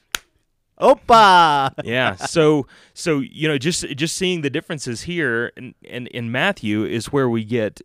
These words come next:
Speaker 2: the general prayer that we would say
Speaker 1: Mm,
Speaker 2: or
Speaker 1: mm-hmm.
Speaker 2: recite over and over again.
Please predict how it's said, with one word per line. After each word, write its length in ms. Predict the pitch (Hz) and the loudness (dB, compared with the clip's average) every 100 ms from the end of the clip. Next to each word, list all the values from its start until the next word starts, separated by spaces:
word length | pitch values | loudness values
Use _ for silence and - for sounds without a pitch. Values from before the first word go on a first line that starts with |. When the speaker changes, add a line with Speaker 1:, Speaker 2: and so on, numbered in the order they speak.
| _ | _
Speaker 2:
the 200 | 113 104 | -8 -8
general 400 | 101 160 143 120 | -4 -4 -4 -4
prayer 360 | 127 120 113 | -2 -2 -2
that 140 | 101 90 | -4 -6
we 120 | 110 | -6
would 180 | 104 101 | -6 -8
say 440 | - 143 123 107 110 | -6 -2 -2 -2 -6
Speaker 1:
Mm, 260 | 117 107 | -8 -8
Speaker 2:
or 100 | - | -8
Speaker 1:
mm-hmm. 80 | 104 | -6
Speaker 2:
recite 460 | 107 143 135 123 - | -6 -6 -4 -4 -6
over 180 | 107 101 | -8 -6
and 80 | 104 | -6
over 160 | 110 | -6
again. 340 | 98 95 92 | -8 -8 -12